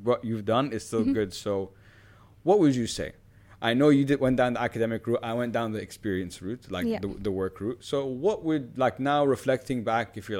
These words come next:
Speaker 1: like, balancing it out, what would you say? What would you, what do you think?
Speaker 2: I would say that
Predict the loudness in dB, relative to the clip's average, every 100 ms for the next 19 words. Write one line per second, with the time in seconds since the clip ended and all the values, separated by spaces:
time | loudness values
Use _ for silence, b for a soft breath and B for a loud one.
0 | -4 -4 -2 -2 -2 -6 -6 -4 -2 -2
1 | -4 -6 -12 -14 -16 -8 -6 -4 -4 -2
2 | -2 -6 -14 -18 -20 b b b b 0
3 | 4 6 4 2 2 4 4 4 4 2
4 | 0